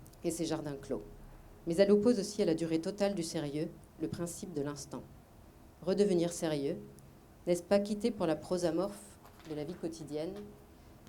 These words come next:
ces épisodes intenses, ces condensations de durée qui forment le laps de temps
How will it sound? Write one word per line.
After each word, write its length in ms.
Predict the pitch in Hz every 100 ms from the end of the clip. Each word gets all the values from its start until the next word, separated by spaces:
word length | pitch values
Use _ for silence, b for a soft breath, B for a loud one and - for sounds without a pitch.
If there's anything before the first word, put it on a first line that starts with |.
| - -
ces 220 | 165 170
épisodes 380 | 202 175 180 175
intenses, 640 | 175 175 143 139 - - - -
ces 180 | - 170
condensations 640 | 180 185 196 190 175 196
de 80 | 175
durée 340 | 160 160 175 180
qui 100 | 165
forment 280 | - 160
le 80 | 156
laps 240 | 151 151 -
de 80 |
temps 260 | 147 151